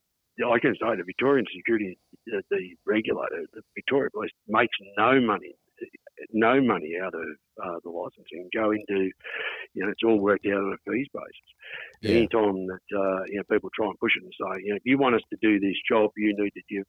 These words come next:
Speaker 1: we need a better computer system, or we need more resources, we need more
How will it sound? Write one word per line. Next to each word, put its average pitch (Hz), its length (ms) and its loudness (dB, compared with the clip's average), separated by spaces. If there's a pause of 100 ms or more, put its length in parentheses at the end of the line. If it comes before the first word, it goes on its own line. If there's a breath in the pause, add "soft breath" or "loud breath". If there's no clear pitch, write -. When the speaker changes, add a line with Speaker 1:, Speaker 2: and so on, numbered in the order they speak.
(140)
Speaker 1:
we 110 160 6
need 104 180 2
a 95 160 -6
better 98 260 0
computer 120 420 0
system, - 460 -12
or 90 180 -12
we 95 200 -12
need 95 180 -6
more 101 200 0
resources, 113 560 0 (260)
we 95 80 -18
need 90 180 -16
more - 220 -16